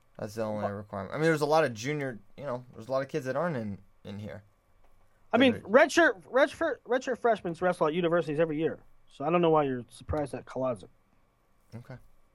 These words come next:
Speaker 1: I'm surprised. Um,
Speaker 2: Why?
Speaker 1: I
Speaker 2: So
Speaker 1: just
Speaker 2: they
Speaker 1: am. There's not many kids that are that young that are,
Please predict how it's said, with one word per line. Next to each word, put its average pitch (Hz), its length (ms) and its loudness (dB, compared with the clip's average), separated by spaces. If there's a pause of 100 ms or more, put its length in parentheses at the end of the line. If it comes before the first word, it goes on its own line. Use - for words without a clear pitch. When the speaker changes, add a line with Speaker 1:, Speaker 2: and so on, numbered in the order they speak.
(960)
Speaker 1:
I'm 107 80 -12
surprised. 98 420 -10 (880)
Um, 113 640 2
Speaker 2:
Why? 277 420 6 (560)
Speaker 1:
I 185 240 4
Speaker 2:
So 202 60 0
Speaker 1:
just 220 140 0
Speaker 2:
they 262 140 8
Speaker 1:
am. 285 200 6
There's 151 160 -2
not 226 140 4
many 233 120 6
kids 240 240 -2
that 226 120 2
are 220 100 6
that 202 220 2
young 202 320 -2
that 156 100 2
are, 156 300 -2